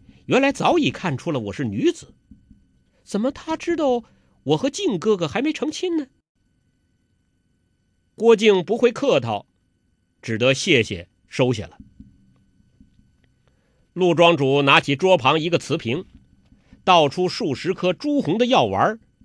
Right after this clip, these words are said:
用棉纸包好。我呀，别无他长，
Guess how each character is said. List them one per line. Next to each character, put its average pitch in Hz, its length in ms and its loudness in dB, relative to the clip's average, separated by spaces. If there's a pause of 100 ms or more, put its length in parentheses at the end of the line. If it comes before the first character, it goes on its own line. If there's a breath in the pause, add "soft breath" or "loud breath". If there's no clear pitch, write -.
(240 soft breath)
用 143 220 2
棉 123 300 2
纸 80 200 -12
包 165 240 -2
好。 - 300 -16 (920)
我 71 200 -16
呀， - 200 -20 (560)
别 98 200 -10
无 85 200 -12
他 95 260 -12
长， - 200 -16